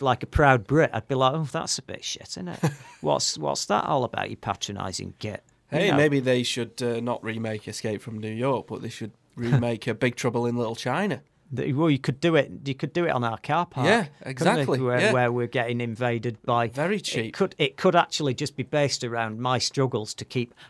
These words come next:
Speaker 1: our car park free of people who are stealing our car parking spaces.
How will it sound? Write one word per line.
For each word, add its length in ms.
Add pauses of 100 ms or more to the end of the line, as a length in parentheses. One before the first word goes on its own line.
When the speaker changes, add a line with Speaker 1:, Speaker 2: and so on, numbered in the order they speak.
Speaker 1:
our 280
car 340
park 340
free 280
of 160
people 300
who 60
are 40
stealing 440
our 160
car 240
parking 360
spaces. 560